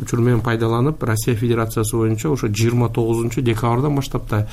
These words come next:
э, жаңы, э, талаптар боюнча дагы айта кетиш керек. Бул талаптар, э, Россия Федерациясына кирүү эрежелери жөнүндө, э, федерал законго, э, өзгөртүүлөрдү киргизүү, э, алкагында болгон.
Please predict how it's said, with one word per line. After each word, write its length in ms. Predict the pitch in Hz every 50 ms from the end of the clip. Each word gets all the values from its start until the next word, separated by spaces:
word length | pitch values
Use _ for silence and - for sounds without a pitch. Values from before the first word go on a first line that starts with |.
| - - - -
э, 180 | 104 95 92
жаңы, 560 | 90 107 110 113 113 123 131 143 143 135 127
э, 300 | - 147 127 110 107 107 104
талаптар 480 | - 110 117 120 113 113 - - 110 113
боюнча 360 | 110 110 107 107 104 - 110
дагы 400 | 110 113 110 113 131 151 156 156 135
айта 220 | 117 110 110 117 110
кетиш 220 | 113 110 113 -
керек. 220 | - - 170 170
Бул 260 | 143 123 123 123 117 - - - - - - -
талаптар, 560 | - 127 123 127 120 - - - 160 170 180 - - - - - - -
э, 340 | - - - 107 107 101 101
Россия 360 | 101 127 120 - - 135 123
Федерациясына 760 | 107 113 123 120 120 123 120 110 - - 113 107 - 143 117 104
кирүү 420 | 110 - 131 127 135 131 120 113
эрежелери 540 | 117 120 117 110 120 117 113 117 117 113 107
жөнүндө, 400 | 113 113 110 110 110 107 104 104 - - - - - - -
э, 100 | 120 117
федерал 340 | 107 - 113 107 107 104 101
законго, 680 | 104 113 113 110 - 120 113 110 110 110 120 139 160 180 - - - - - - - - -
э, 280 | 113 107 104 110 110 123
өзгөртүүлөрдү 800 | 117 117 117 123 117 110 117 123 117 113 113 117 113 107 107 104
киргизүү, 560 | 113 113 113 113 113 101 104 107 104 101 101 - - - - - - - - -
э, 760 | - 131 123 107 - - - - - - - - - - 120
алкагында 600 | 127 135 120 113 - - 117 110 110 110 110 110 110
болгон. 480 | 113 123 120 123 131 156 165 170 175